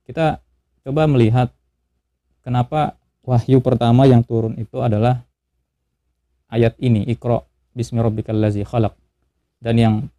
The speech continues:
paling menarik untuk kita lihat adalah pemilihan katanya. Iqra artinya bacalah. Nah, bacalah itu dalam konteks bahasa Arab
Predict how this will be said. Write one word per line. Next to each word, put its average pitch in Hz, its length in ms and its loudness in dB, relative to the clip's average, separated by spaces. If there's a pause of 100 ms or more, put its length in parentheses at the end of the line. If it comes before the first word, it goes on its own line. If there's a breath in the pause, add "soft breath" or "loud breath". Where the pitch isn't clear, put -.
paling 120 240 2
menarik 117 320 4
untuk 117 160 0
kita - 160 -10
lihat 113 240 -2
adalah 120 240 -2
pemilihan 113 480 -2
katanya. 104 480 -8 (800)
Iqra 123 400 -4
artinya 117 560 -2
bacalah. 104 480 -4 (880)
Nah, 104 80 -8
bacalah 127 400 -2
itu 180 320 0 (720)
dalam 127 480 2 (400)
konteks 120 480 -6
bahasa 110 320 -4
Arab 101 320 -4